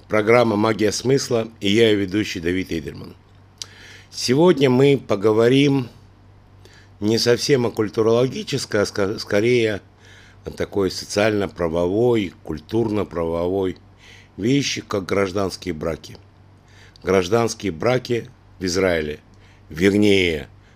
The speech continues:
почему в Израиле нету гражданских браков. Тут сначала о термине. Гражданский брак для, по-русски обозначает немножко другое.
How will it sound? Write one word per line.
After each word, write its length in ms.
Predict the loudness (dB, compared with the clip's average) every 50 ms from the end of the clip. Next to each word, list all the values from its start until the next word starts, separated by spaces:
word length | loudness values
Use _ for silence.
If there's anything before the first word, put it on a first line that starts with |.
| -20 -16 0
почему 680 | 0 0 0 0 -4 -2 -2 -2 -2 -2 -4 -4 -8 -12
в 100 | -10 -8
Израиле 640 | -8 -6 -2 0 2 2 2 2 0 -2 -4 -8 -10 -18 -20 -20 -20 -20 -20 -20 _ -4
нету 420 | -2 2 2 2 2 0 -2 -6
гражданских 680 | -4 -2 -4 -4 -4 -4 -6 -6 -6 -6 -10 -14 -14 -12
браков. 360 | -8 -8 -8 -8 -10 -14 -20 -20 -20 -20 -20 -20 -20 -16 -16 -16 -16 -16 -20 -20 -20 -20 -20 -20 -20 -20 -20 -20 -20 -20 -8 -2
Тут 160 | -2 -2 0
сначала 680 | 0 0 4 4 4 6 6 4 4 2 0 -2 -6
о 100 | -10 -12
термине. 580 | -8 0 2 4 4 4 4 2 -2 -4 -6 -6
Гражданский 640 | -2 0 0 0 2 2 0 0 -2 -4 -4 -6
брак 520 | -4 0 2 4 4 4 2 0 -8 -18 -18 -14
для, 400 | -2 0 2 2 4 2 2 0
по-русски 560 | -2 -2 -2 0 2 2 0 0 -4 -2 0
обозначает 640 | 0 0 0 -2 -6 -8 -6 0 0 0 0 0 -2
немножко 480 | -4 -2 0 -2 -2 -4 -4 -6 -6 -4
другое. 580 | -2 -4 -4 -2 -2 0 0 0 0 -2 -4